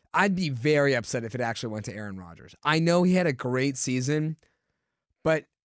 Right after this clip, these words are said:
there really needs to be so-, and I know this is against the rules, but I think the rules need to change. There needs to be some kind of playoff influence on these awards.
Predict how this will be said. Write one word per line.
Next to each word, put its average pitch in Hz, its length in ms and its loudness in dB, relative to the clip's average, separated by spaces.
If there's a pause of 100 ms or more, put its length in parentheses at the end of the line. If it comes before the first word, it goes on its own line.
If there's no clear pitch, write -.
(120)
there 233 300 4
really 202 260 2
needs 180 320 0
to 160 100 0
be 135 420 0
so-, - 440 -2
and 170 160 0
I 175 120 2
know 190 300 2
this 165 240 0
is 147 120 -2
against 139 320 -2
the 120 80 -8
rules, 131 320 0
but 135 80 -2
I 131 60 0
think 185 120 -4
the 175 80 -4
rules 151 300 -2
need 151 160 -2
to 160 100 -10
change. 117 440 -6
There 160 100 -2
needs 220 240 -2
to 233 60 -4
be 208 120 -2
some 170 360 0
kind 156 360 -2
of 143 240 0 (400)
playoff 170 760 2
influence 117 840 -4 (420)
on 151 200 0
these 170 200 0
awards. 185 580 -2